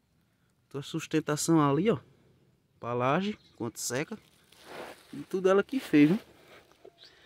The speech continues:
Aí eu vim mostrar aqui pra vocês. Muita gente perguntando sobre como era que tava. Já tá assim, galera, ó. Se tiver gostando aí, deixa o like, se inscreve, que vai ter muita coisa legal aqui. Nesse dia vai ter inauguração, quando a gente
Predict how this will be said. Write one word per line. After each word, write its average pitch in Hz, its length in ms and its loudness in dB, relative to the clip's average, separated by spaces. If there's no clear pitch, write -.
Aí 113 120 -12
eu 120 60 -10
vim 147 160 2
mostrar 139 520 2
aqui 135 200 -6
pra 131 160 -4
vocês. 131 400 -2
Muita 139 240 0
gente 135 260 -2
perguntando 127 540 0
sobre - 300 -2
como 123 180 2
era 123 160 0
que - 100 -18
tava. 135 280 -6
Já 156 120 -6
tá 233 300 -4
assim, 202 340 4
galera, 139 340 6
ó. 139 40 0
Se - 1500 -20
tiver 147 200 0
gostando 160 320 2
aí, 160 80 6
deixa 160 260 2
o 139 80 6
like, 139 200 4
se - 100 -2
inscreve, 139 500 2
que - 60 0
vai 160 120 2
ter 170 120 -2
muita 175 240 2
coisa 175 260 0
legal 165 320 4
aqui. 123 140 0
Nesse 139 260 0
dia 151 140 2
vai 151 140 2
ter 156 120 -2
inauguração, 147 800 4
quando 147 140 -4
a 139 40 -2
gente 131 200 -4